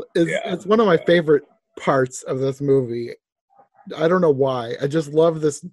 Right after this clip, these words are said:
Speaker 1: terrifying noise that these tripods make.
Speaker 2: Well, it's the creative, because I was like, it's,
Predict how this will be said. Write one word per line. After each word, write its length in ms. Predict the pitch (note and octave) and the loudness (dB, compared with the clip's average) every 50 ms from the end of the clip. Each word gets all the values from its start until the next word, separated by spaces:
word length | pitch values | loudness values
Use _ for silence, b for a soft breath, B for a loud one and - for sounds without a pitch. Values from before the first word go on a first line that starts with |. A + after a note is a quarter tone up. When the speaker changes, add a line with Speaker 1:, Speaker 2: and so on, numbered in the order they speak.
| - C3+ C3 - - _ _ _ - | -12 -10 -8 -8 -10 _ _ _ -2
Speaker 1:
terrifying 680 | - D#3+ D#3+ E3 E3+ E3 - D#3 C#3+ C#3+ C3+ C3 C3 C3 | 2 4 6 6 4 4 0 -2 -4 -4 -4 -4 -4 -2
noise 400 | C3 B2 B2 A2+ G#2+ G#2+ G2 G#2 | -2 -2 -2 -2 -2 -4 -6 -8
that 180 | C3 A#2+ B2 _ | -10 -12 -10 _
these 320 | C3+ B2 B2 A#2 A#2+ - _ b b b b b | -12 -12 -12 -12 -14 -18 _ b b b b b
tripods 680 | - - - D#3 D3 C#3+ C#3+ - C#3 A#2 A2 A2+ A#2 B2 | -6 -2 0 0 0 0 -2 -4 -6 -8 -8 -8 -8 -6
make. 500 | C3+ C3 A#2+ A2 F2 E2 - - - - _ _ _ _ _ _ _ _ _ _ _ _ _ _ _ _ _ _ _ - - | -4 -4 -4 -4 -6 -8 -16 -20 -20 -20 _ _ _ _ _ _ _ _ _ _ _ _ _ _ _ _ _ _ _ -6 0
Speaker 2:
Well, 280 | G2+ A2 A2+ A2+ G#2+ G#2 | 4 6 8 8 8 6
it's 180 | A2+ A2+ G#2+ - - | 4 2 2 0 -2
the 100 | - G#2+ | -2 -2
creative, 680 | - - - A2 G#2+ A2+ A#2+ B2 A2 G#2 F#2+ E2+ E2+ F2 - - F2+ | -2 0 0 4 4 6 6 6 6 4 2 0 -4 -8 -6 -2 -2
because 240 | G#2 - A#2+ G#2 F#2 | 2 4 2 4 4
I 120 | G#2 G#2+ G#2+ | 4 4 4
was 160 | A2 G#2 G2 | 4 4 4
like, 200 | G#2 G#2+ G2+ G2 G2+ | 4 2 4 4 4
it's, 160 | G#2+ G2+ - | 2 0 0